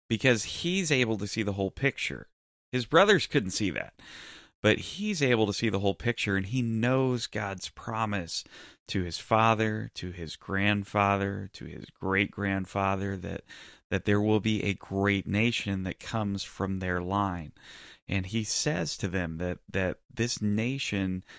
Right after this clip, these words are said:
this remnant, is being saved by God through his working with Joseph and, and his dealing with Joseph. So this famine is affecting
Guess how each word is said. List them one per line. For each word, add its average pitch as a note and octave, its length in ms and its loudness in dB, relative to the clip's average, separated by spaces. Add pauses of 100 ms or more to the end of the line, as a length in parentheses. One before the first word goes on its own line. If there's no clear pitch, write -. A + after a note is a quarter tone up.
(120)
this A2 240 0
remnant, G2+ 920 2
is G2 300 -2
being F#2+ 600 0 (180)
saved C3 760 0
by F#2 220 -2
God F#2+ 580 -4 (520)
through A2+ 640 2 (520)
his A2 160 4
working G#2 840 2
with G2 280 -2
Joseph G2 680 2
and, F2+ 240 -2
and F#2 260 -2
his F2+ 480 -4 (360)
dealing A2 400 4
with F#2+ 180 -6
Joseph. D#2+ 580 -4 (320)
So - 180 0
this C3+ 240 4
famine C#3 800 0 (280)
is A#2+ 320 0
affecting A2+ 880 -4